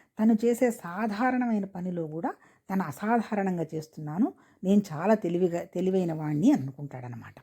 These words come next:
అది జీవ-, జీవత్వ లక్షణం అనమాట. ఇలా అనుకుంటే ఏమన్-, అనుకుంటాడు? అవన్నీ తిరుగుతున్నాయి కదా, వాటితో పాటు నేను కూడా తిరుగుతున్నాను అని అనేసుకుంటాడు.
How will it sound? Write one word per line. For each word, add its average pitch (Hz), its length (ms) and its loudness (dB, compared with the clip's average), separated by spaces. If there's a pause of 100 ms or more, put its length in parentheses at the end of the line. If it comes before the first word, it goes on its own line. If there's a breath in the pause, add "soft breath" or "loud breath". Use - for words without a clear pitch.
(760)
అది 339 140 0
జీవ-, 220 340 4
జీవత్వ 233 480 -2
లక్షణం 160 380 -6
అనమాట. 131 280 -10 (500 soft breath)
ఇలా 247 160 8
అనుకుంటే 247 440 2
ఏమన్-, 220 300 4 (120)
అనుకుంటాడు? 208 720 -2
అవన్నీ 180 380 4
తిరుగుతున్నాయి 190 560 -4
కదా, 196 240 0 (360 loud breath)
వాటితో 208 400 2
పాటు 175 260 -2
నేను 175 300 2
కూడా 190 180 2
తిరుగుతున్నాను 160 920 0
అని 147 140 -2
అనేసుకుంటాడు. 131 640 -6